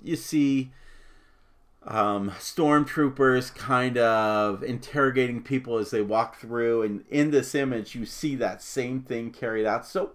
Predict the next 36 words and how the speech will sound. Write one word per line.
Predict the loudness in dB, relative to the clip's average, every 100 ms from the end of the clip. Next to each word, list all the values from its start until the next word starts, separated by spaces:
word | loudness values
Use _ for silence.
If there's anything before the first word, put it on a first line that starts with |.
| -6
it | -6 -4
is | -2 -2
very | 0 0 0 -4
possible | -8 -2 0 -2 -8 -10 -10 _ _ _ _ _ _ _ _ _
that | -18 -16 0
that | 0 0
will | -4
be | -2 -4
the | -4
feel, | 0 2 2
the | -2
dynamic, | -2 -2 -2 -4 -8 -10 -20 -20 -20 _ -16
is | -10
that | -10 -4
there's | -4 0
always | 0 2 0 -2
somebody | -8 -2 0 2 0 0 -2 -6
kind | -10 -10 -8 -6
of | -6 -8 _ _ _ -10
in | -6 -6 -4
there | -4 -4 -6
interacting | -6 -4 -4 -6 -10 -12
with | -14 -18
you. | -20 -20 _ -20 -20 -6
I | -2
would | 4
also | 6 4 2 -4
assume | -4 -4 0 0 0
that | -4 -6
here | -8 -2 0 0 -2 -6 -16 _ _ _ -8
in | -6
the | -4
atrium | -4 -4 -6 -6 -6 -6 -8 -10 _ _ _
will | -8 -6
be, | -8 -6 -4 -6 -6
um, | -6 -4 -6 -8 -14